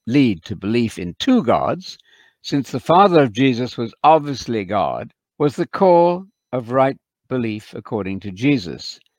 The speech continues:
The New Testament makes a proper understanding of who he is and was a crucial issue.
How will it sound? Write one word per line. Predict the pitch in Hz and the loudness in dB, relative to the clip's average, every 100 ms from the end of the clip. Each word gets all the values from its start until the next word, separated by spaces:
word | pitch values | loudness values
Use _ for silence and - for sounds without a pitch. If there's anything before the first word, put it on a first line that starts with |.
| _ _ _ _ - | _ _ _ _ -8
The | |
New | 107 190 | 0 0
Testament | - 202 - 131 117 | 4 2 2 -4 0
makes | 131 131 120 | 0 0 -2
a | 113 | -4
proper | - 196 220 226 208 | 0 2 4 2 2
understanding | 156 143 135 - 185 170 139 107 80 | 2 2 0 0 4 4 4 0 -4
of | 78 | -8
who | - 147 127 | -6 -2 -2
he | 98 98 143 | -2 0 2
is | 247 214 - _ _ _ _ - | 2 0 -14 _ _ _ _ -4
and | 101 82 | -4 -2
was | 65 69 135 208 - _ _ _ _ _ _ - | -6 -4 -2 -4 -12 _ _ _ _ _ _ -2
a | 160 | 0
crucial | - 165 131 156 | 2 2 2 0
issue. | 160 143 117 73 | 2 0 -2 -4